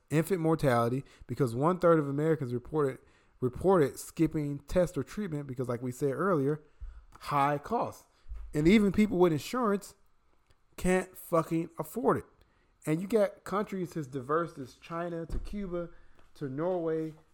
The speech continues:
to U-, uh, United Arab Emiri-, Emirates who have a universal health care. Because, like I said, the last global pandemic that was really severe was the Spanish flu, flu pandemic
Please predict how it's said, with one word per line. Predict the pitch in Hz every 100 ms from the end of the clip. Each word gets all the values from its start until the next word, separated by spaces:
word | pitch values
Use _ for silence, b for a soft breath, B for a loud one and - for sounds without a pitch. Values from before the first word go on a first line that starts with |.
| _ _ _ _ -
to | 175 170 165 147 -
U-, | 143 147 143 - 131 135 139 -
uh, | 135 127
United | 127 147 165 147
Arab | 143 156 151
Emiri-, | 170 185 135 131
Emirates | - 185 175 131 147 - _ _ _ _ _ _
who | 254 220
have | 208 226 226 170 - _ _ _ -
a | 180
universal | 180 202 190 202 196
health | 233 233
care. | 107 -
Because, | - 143 135
like | 143
I | 143
said, | 180 160
the | 123
last | 117 135 160 165 156 b b -
global | 143 160
pandemic | - 151 135 135 127 123
that | 117 113
was | 107 113
really | 135 131
severe | - 104 110 101 107 b b b
was | 123
the | 110
Spanish | 104 - 131 127
flu, | - - 170 165 _ _
flu | - 202
pandemic | 190 147 123 120 127